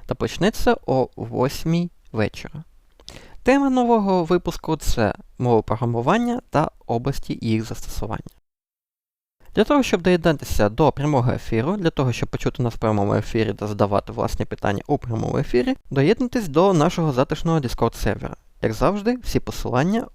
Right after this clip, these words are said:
у нотатках до цього аудіозапису. На цьому наче все.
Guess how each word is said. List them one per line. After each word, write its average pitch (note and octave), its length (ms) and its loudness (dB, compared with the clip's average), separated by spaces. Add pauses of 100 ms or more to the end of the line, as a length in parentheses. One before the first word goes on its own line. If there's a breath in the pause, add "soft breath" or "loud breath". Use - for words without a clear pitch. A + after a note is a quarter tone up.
у D3 180 -2
нотатках D3 560 0
до A2 240 0
цього G2 420 -4
аудіозапису. - 720 -8 (1400)
На E3+ 100 4
цьому A#3 260 6
наче A3 260 2
все. C4+ 400 4